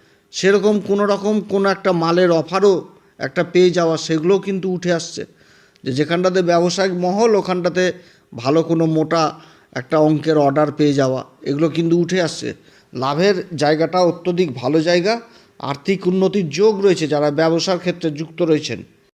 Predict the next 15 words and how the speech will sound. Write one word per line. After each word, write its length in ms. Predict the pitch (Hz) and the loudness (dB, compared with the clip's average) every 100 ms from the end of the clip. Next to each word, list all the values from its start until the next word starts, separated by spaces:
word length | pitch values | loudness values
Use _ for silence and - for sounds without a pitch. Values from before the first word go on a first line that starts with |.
| _ _ | _ _
ইন্স্যুরেন্স 720 | 214 240 247 - 247 254 247 202 | -2 0 0 0 0 0 0 -2
জনিত 340 | 180 220 226 208 | 0 0 2 0
যদি 280 | 196 202 208 | 0 -2 -4
কোনো 240 | 208 208 | -2 -4
সমস্যা 500 | - 170 180 175 175 | -2 -2 -2 -2 -4
থাকে, 380 | 165 131 - 107 | -4 -8 -6 -8
সেই 260 | - 180 | -4 -4
সমস্যাগুলোরও 840 | 180 185 180 180 - 180 165 190 185 | -2 -2 -4 -4 -4 -4 -2 0 -2
সমাধান 480 | 185 156 156 151 151 | -4 -4 -4 -4 -4
হওয়ার 220 | 147 160 | -4 -4
সম্ভাবনা 580 | - 135 135 131 139 131 | -4 -4 -4 -4 -4 -6
থাকবে। 380 | 117 107 95 - - - _ _ | -8 -12 -14 -20 -20 -20 _ _
সরকারি 520 | - 170 175 185 185 | -8 -2 -2 2 2
কাগজপত্রের 760 | 180 165 175 180 175 180 185 170 | 2 0 0 -2 -2 -2 0 0
যদি 320 | 175 170 170 | 0 2 0